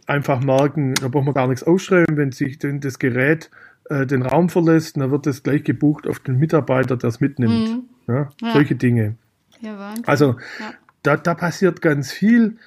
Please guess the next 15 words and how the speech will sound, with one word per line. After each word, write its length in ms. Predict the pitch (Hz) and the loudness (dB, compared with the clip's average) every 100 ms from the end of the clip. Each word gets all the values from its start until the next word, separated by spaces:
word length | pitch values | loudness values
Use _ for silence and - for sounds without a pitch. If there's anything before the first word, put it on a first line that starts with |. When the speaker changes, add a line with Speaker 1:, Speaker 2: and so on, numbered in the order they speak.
| - - _ _ | -20 -20 _ _
Speaker 1:
Äh, 260 | 156 147 143 | -2 0 0
die 220 | 156 139 | 0 0
haben 260 | 143 143 139 | 0 0 0
ein, 260 | 131 127 | -2 -2
ein 240 | - 123 120 | -4 -6 0
Auftragstool 1080 | 220 233 208 196 190 - 185 185 180 160 _ _ | 0 0 0 0 -2 0 2 4 2 0 _ _
erarbeitet, 760 | - 165 170 160 156 147 147 240 | -8 -2 0 2 0 0 0 -2
Speaker 2:
Mhm. 40 | 147 | -2
Speaker 1:
gemeinsam 500 | 135 135 135 135 135 | -4 -4 -4 -4 -4
mit 80 | |
der 80 | 131 | -4
Verwaltung, 640 | - 131 139 151 165 151 127 | -6 -6 -2 -2 0 -2 -4
von 160 | 143 | -2
unserer 340 | 190 233 226 202 | 4 4 2 -2
Verwaltung. 800 | 185 175 165 156 160 147 143 | -2 2 2 2 0 -2 -2